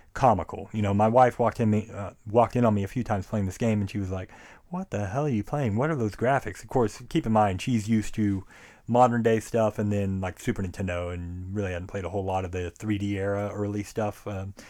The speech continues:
a little bit, like, Mario Kart and stuff, some of the higher end stuff. But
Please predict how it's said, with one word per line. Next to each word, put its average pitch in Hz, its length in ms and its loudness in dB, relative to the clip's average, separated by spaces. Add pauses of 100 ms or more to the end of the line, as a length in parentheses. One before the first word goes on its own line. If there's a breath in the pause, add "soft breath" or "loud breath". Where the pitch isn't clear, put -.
(160 loud breath)
a - 60 4
little 110 200 6
bit, 110 220 4
like, 101 300 -2
Mario 110 400 2
Kart 98 200 -6
and 98 100 -14
stuff, - 240 -6
some 113 140 -2
of 101 40 0
the 92 60 -2
higher 101 340 -2
end 113 160 -2
stuff. 82 400 -14
But 85 260 -10